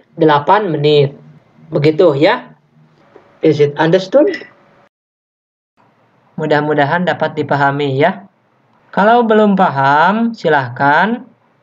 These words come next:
coba putar balik penjelasan ini barusan. Terima kasih atas perhatian dan semoga bermanfaat untuk tambah pengetahuan kita dalam bahasa Inggris sebagai bahasa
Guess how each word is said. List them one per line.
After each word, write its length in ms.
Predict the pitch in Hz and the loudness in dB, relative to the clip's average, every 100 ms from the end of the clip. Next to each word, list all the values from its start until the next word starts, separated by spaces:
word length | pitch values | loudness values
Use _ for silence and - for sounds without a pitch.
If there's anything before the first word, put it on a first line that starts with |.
| _ - - | _ -10 -2
coba 280 | 165 214 | 2 2
putar 280 | 214 190 185 | 0 0 2
balik 440 | 170 160 180 196 - | 2 4 4 2 0
penjelasan 480 | 165 160 160 151 185 | 2 4 2 0 -2
ini 440 | 160 165 208 214 - | 0 2 0 -2 -6
barusan. 720 | - 143 139 156 147 117 82 - - - - _ _ _ _ _ _ _ _ _ _ _ _ - | 0 2 2 2 0 0 -8 -16 -20 -20 -20 _ _ _ _ _ _ _ _ _ _ _ _ -4
Terima 320 | 170 185 220 | 2 4 4
kasih 320 | 233 226 240 | 0 0 2
atas 240 | 233 226 220 | 2 0 -2
perhatian 1040 | 220 202 208 208 202 196 196 196 202 - - | 0 0 0 2 2 4 4 2 -2 -8 -4
dan 240 | 156 151 | -2 -2
semoga 400 | - 233 269 190 | -2 0 2 0
bermanfaat 880 | 170 160 156 143 156 156 202 233 - - | 0 0 -2 -2 -2 0 -2 -4 -8 -4
untuk 360 | 160 165 - | -2 -2 0
tambah 400 | - 247 214 - | 0 2 0 -2
pengetahuan 560 | 165 156 156 151 151 139 | -8 -6 -4 -2 -2 -4
kita 560 | 143 151 147 135 - - _ _ _ | -6 -2 -2 -2 -6 -16 _ _ _
dalam 320 | - 156 160 160 | -4 0 0 -2
bahasa 400 | 160 151 147 156 | -4 -4 -4 -2
Inggris 400 | 139 175 262 - | 0 0 0 -2
sebagai 400 | 160 151 151 147 | -4 -2 -2 -2
bahasa 480 | 139 127 127 220 | -2 -2 0 -2